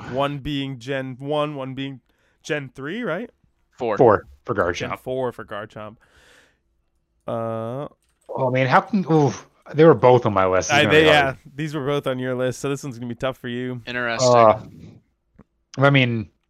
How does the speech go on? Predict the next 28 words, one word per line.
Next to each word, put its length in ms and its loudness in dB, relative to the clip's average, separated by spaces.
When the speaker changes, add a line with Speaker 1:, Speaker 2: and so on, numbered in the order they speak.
Speaker 3:
Dragonite 580 4
is, 140 2
like, 340 0
the, 520 0
the 220 2
O 100 4
G 200 -2
dragon 380 -4
Speaker 1:
Dragonite's 380 2
my 140 2
Speaker 3:
Pokemon. 120 -10
Speaker 1:
boy. 460 -2
He's 220 -6
like, 260 -2
he, 280 -14
he, 160 -20
first 180 0
off 140 10
Speaker 2:
Dragonite's 400 0
Speaker 1:
Go 100 -4
ahead. 280 -4
Speaker 2:
Dragonite's 460 2
great, 400 0
but 160 0
he 80 -6
has 160 0
no 220 2
right 260 2